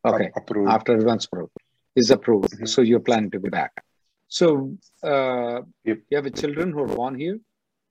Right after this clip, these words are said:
Speaker 1: Yep, I have a daughter, uh, who is a U S citizen.
Speaker 2: Okay. Yeah, you can go and come back. Absolutely no problem with it. Absolutely no problem with it. Once advance parole
Speaker 1: Mm-hmm.
Speaker 2: is approved, I don't have a problem with it. Now, the question is that if the
Speaker 1: Okay.
Speaker 2: advance parole is approved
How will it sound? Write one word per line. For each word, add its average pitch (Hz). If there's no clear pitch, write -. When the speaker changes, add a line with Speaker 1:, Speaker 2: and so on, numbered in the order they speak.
Speaker 1:
Yep, 330
I 131
have 131
a 123
daughter, 110
uh, 113
who 110
is 104
a -
U 104
S 101
citizen. 101
Speaker 2:
Okay. 107
Yeah, 285
you 254
can 294
go 233
and 170
come 117
back. 113
Absolutely 127
no 104
problem 90
with 127
it. 208
Absolutely 101
no 92
problem 80
with 143
it. 226
Once 143
advance 143
parole 139
Speaker 1:
Mm-hmm. 127
Speaker 2:
is 110
approved, 123
I 107
don't 110
have 101
a 98
problem 82
with -
it. -
Now, 143
the 143
question 180
is 135
that 127
if 127
the -
Speaker 1:
Okay. 143
Speaker 2:
advance 170
parole 160
is 139
approved 107